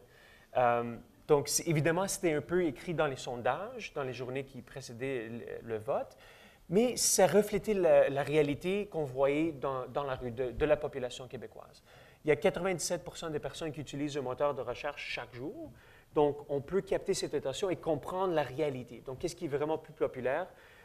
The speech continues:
Euh, pas simplement d'un point de vue politique, mais je vais vous donner d'autres exemples plus concrets. Donc, ici, j'ai utilisé le mot-clé, euh, three D T V, donc les to-, télé trois D. Qu-, qu'est-ce qu'on voit sur Google Trends, euh, au Canada ? C'est une grande augmentation de, de, de requêtes en deux mille dix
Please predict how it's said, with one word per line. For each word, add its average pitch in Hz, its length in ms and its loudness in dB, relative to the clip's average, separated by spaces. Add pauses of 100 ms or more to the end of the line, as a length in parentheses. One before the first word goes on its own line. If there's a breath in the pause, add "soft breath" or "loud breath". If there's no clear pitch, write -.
(140 loud breath)
Euh, 120 240 4
pas 170 180 0
simplement 160 440 0
d'un 139 100 2
point 147 160 -2
de 131 60 -4
vue 139 80 -8
politique, 147 460 0
mais 160 80 -6
je 139 40 -8
vais 131 60 -10
vous 131 60 -10
donner 143 220 -2
d'autres 131 260 -4
exemples 123 440 -10
plus 127 120 -12
concrets. - 340 -20 (1700 loud breath)
Donc, 143 240 0
ici, 165 320 2
j'ai 185 100 0
utilisé 160 360 -2
le 160 100 4
mot-clé, 160 500 0
euh, 117 520 0
three 170 160 0
D 170 120 0
T 170 120 -6
V, 160 140 -6
donc 151 200 -8
les 139 100 -4
to-, 139 220 -2
télé 151 320 -2
trois 139 240 0
D. 151 260 0 (380 loud breath)
Qu-, 139 120 -12
qu'est-ce - 220 -2
qu'on 165 160 2
voit 156 440 -2
sur - 180 -6
Google 131 280 -6
Trends, 160 420 -4
euh, 131 180 -6
au 143 60 -4
Canada ? 135 520 0
C'est 156 220 -4
une 139 120 -4
grande 160 360 0
augmentation 135 480 -4
de, 123 380 -6
de, 117 360 -8
de - 60 -10
requêtes 123 340 -6
en 165 60 -2
deux 139 140 -2
mille 135 160 -4
dix 185 340 -8